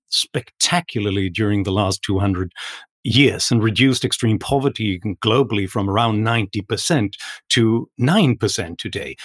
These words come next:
is the fact that we now can benefit from knowledge that we do not possess. And that's only made possible because we started to exchange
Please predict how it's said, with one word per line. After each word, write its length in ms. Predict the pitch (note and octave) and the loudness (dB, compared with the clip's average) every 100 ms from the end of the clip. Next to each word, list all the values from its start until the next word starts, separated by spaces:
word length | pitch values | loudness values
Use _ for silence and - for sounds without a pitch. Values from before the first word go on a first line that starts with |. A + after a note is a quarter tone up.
| - - _ | -20 -20 _
is 280 | G#3 G#3+ - - | 2 2 2 0
the 100 | A#2+ | -4
fact 420 | - A2+ G#2 _ - | 0 -2 -2 _ -2
that 260 | A#2 A2 - | 0 0 -4
we 240 | A2 A2 G#2 | -6 -2 0
now 340 | G#2 B2+ C3 | 2 2 0
can 200 | - A2+ | -2 -2
benefit 460 | A#2 A2 A2 A2 - | 0 0 0 -2 -2
from 240 | G#2 G2+ | -2 0
knowledge 400 | G2 G2 F#2+ - | 0 0 -2 -4
that 160 | G#2+ F#2 | -6 -6
we 240 | F#2+ G2+ | -4 -4
do 220 | F#2 A2 G2+ | -2 0 2
not 240 | F#2+ F#2+ _ - | 0 -4 _ -8
possess. 600 | - - - - - - - - - - - | -2 0 2 0 -2 -4 -6 -10 -10 -12 0
And 380 | A#2+ B2+ C3 A2+ _ | 4 6 4 0 _
that's 540 | F#2+ E3 F3 - - - _ A#2+ A#2 | -2 0 2 0 -4 -4 _ 0 4
only 280 | D#3 C#3+ | 4 4
made 340 | A2+ A2+ A2+ F#2+ | 2 2 0 -4
possible 480 | - G#2 G2+ A2 F2+ - - - | -4 -4 -2 -6 -6 -18 -16 -6
because 420 | B2 - A#2+ - | -4 2 0 2
we 100 | A#2+ | 0
started 460 | - A#2+ A2 G2+ - | 0 0 -2 -4 -2
to 200 | A2+ - - | -2 -4 -8
exchange 880 | - - - - D3 C#3+ - - | -2 -2 2 2 2 2 0 -6